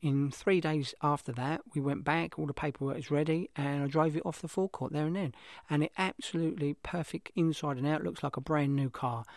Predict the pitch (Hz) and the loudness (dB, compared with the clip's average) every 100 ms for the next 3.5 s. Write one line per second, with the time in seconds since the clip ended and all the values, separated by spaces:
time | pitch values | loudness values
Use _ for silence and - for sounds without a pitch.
0 | - - - - - 170 - 160 165 151 | -20 -18 -18 -12 -2 -2 0 0 0 0
1 | 180 - 156 147 143 - - 185 - 190 | -4 -2 -2 0 0 -4 0 0 0 -4
2 | - 147 147 151 143 135 127 139 131 151 | 0 2 4 4 4 2 0 -2 0 2
3 | 147 123 120 143 | 2 0 0 -2